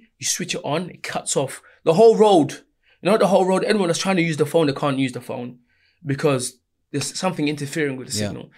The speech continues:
Speaker 1: So we take the lorry to a safe place. Um, the fake police will have to pull the security. They pull the security, zip tie the security, put him in the back of the car. Um, we park off the security car,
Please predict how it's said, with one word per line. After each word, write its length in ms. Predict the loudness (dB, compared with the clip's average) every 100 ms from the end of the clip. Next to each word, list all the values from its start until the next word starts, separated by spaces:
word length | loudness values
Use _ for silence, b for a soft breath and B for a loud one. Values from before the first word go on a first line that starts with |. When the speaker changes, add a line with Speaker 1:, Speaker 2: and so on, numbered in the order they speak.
| B B
Speaker 1:
So 160 | -10 -8
we 100 | -8
take 320 | -6 -6 -4
the 60 |
lorry 420 | -2 0 -2 -4 -6
to 140 | -10 -10
a 40 |
safe 360 | -6 -4 -4 -4
place. 360 | -4 -6 -8 B B B _ _ -2
Um, 480 | 0 2 -2 -6 -14 _ _ 0
the 400 | 2 2 0 -8
fake 320 | -4 -2 -2
police 300 | -2 -4 -2
will 80 | -4
have 120 | -6
to 60 | -8
pull 200 | -8 -6
the 60 | -4
security. 640 | -6 -4 -2 -2 -4 -8 B B B -12
They 80 |
pull 180 | -6 -4
the 60 | -4
security, 520 | -4 -2 -2 -2 -6
zip 220 | -4 -4
tie 120 | -4 -8
the 60 | -8
security, 280 | -8 -8 -6
put 140 | -4
him 80 | -4
in 40 |
the 60 | -4
back 200 | -6 -8
of 40 |
the 60 | -14
car. 340 | -8 -6 -6 b b b b
Um, 180 | -6 -4
we 80 | -4
park 400 | -4 -2 -2 -2
off 180 | -4 -4
the 80 | -10
security 420 | -8 -8 -8 -8
car, 400 | -6 -4 -4